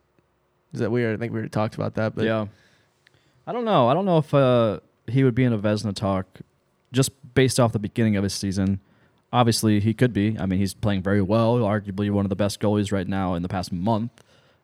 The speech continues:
Speaker 2: Uh, I don't know, though. I for sure in the conversation of Rookie of the Year at this point, absolutely.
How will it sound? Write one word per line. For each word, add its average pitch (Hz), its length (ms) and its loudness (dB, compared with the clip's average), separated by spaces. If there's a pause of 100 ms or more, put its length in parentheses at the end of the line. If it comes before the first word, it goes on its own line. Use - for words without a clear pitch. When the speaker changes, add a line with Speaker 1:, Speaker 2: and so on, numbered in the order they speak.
Speaker 2:
Uh, 92 360 -10 (180)
I 139 40 -16 (100)
don't 160 100 -6
know, 139 100 -6
though. 80 200 -14 (1120)
I 139 180 2 (200)
for 131 120 2
sure 170 280 8
in 147 60 8
the 123 80 0
conversation 107 560 0
of 95 80 -2
Rookie 98 200 -4
of 87 60 0
the 80 60 -4
Year 104 140 0
at 90 80 -4
this 107 140 -4
point, 82 300 -10
absolutely. 92 640 -6